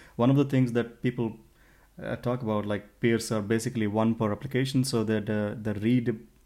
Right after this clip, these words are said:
part is, is essentially scaling independently because every applica-, every app instance or something gets the data and you can query it. So it caches it locally. So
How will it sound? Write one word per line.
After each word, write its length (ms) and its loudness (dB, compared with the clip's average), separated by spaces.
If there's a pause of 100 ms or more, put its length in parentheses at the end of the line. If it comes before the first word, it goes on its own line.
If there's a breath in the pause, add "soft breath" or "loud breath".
(240)
part 280 2
is, 260 -2
is 260 0
essentially 480 0
scaling 480 -2
independently 800 0
because 360 -4
every 180 -2
applica-, 320 -6
every 280 -4
app 200 -4
instance 440 -2
or 40 -4
something 460 -4
gets 220 -6
the 100 -8
data 360 -4
and 120 -4
you 60 -6
can 180 -8
query 380 -8
it. 160 -14 (300 soft breath)
So 140 -6
it 100 -8
caches 300 -4
it 140 -8
locally. 400 -6 (460 loud breath)
So 380 2